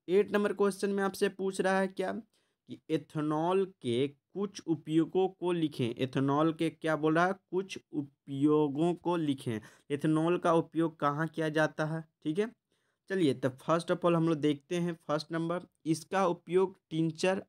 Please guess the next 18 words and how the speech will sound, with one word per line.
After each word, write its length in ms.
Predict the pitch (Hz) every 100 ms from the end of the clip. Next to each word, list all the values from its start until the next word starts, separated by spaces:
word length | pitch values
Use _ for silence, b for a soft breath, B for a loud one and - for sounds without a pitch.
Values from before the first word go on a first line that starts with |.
| -
आयोडीन, 640 | 139 147 151 156 170 196 - _ _ _ _ _ 147
कफ 220 | 160 175
सिरप, 540 | - 165 160 156 160 - _ -
टॉनिक 560 | 151 156 156 160 156 -
आदि 320 | 123 143 139 156 -
औषधियों 680 | 139 - 143 135 139 165 160
के 220 | - 165
बनाने 500 | 147 139 139 143 151
में 200 | 156 175
होता 380 | 175 135 135 127
है। 60 | 117
कहाँ 280 | 143 147 156
होता 300 | - 156 156
है 200 | 170 185
उपयोग, 400 | 143 139 160 170 -
टिंचर, 560 | 139 143 147 156 170 175 -
आयोडीन्स 680 | 143 139 143 143 156 165 - - _ _ -
और 160 | 185